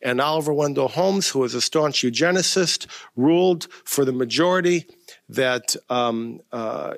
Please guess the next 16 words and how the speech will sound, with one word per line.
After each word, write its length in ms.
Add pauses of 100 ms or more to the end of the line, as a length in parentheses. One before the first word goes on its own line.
it 100
is 160
better 260
for 280
all 240
the 80
world, 460
that's 220
a 60
quote, 500
that 180
these 180
three 180
generations 720
be 180
sterilized. 800